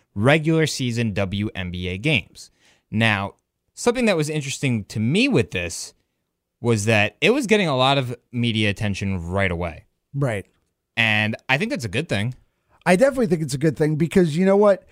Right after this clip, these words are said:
Speaker 2: I think Tar-, I saw Taurasi play in college.
Speaker 1: Yeah.
Speaker 2: At, when she played for uconn. She played Seton Hall, and she came to Seton Hall to play the women's team. And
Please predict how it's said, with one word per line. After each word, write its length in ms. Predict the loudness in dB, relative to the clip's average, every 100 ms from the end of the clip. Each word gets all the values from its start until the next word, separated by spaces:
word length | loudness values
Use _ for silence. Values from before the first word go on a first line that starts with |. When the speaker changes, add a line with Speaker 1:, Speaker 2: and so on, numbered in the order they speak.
| _ _ -20 _ 0
Speaker 2:
I 140 | 0
think 320 | 2 -2 -4
Tar-, 260 | 0 0 0 _ _ 0
I 120 | 2
saw 160 | 4 2
Taurasi 500 | 4 6 6 4 2
play 200 | 2 2
in 80 | 2
college. 480 | 2 0 -2 -8 -18 -10
Speaker 1:
Yeah. 280 | -4 -4 -4
Speaker 2:
At, 160 | -4 0
when 140 | 2
she 100 | 2
played 240 | 4 2
for 100 | 2
uconn. 440 | 2 2 2 -2 -2
She 100 | 0
played 200 | 2 2
Seton 380 | -2 -2 0 2
Hall, 220 | 4 2
and 80 | -2
she 80 |
came 340 | -2 2 2 2
to 140 | -2
Seton 340 | -4 -4 -4 0
Hall 380 | 4 4 2 -2 -20 _ _
to 80 | -4
play 220 | 2 4
the 80 | 4
women's 420 | 4 2 2 -2
team. 320 | -4 -4 -4 -6 -16 -20 -2
And 300 | 2 2 0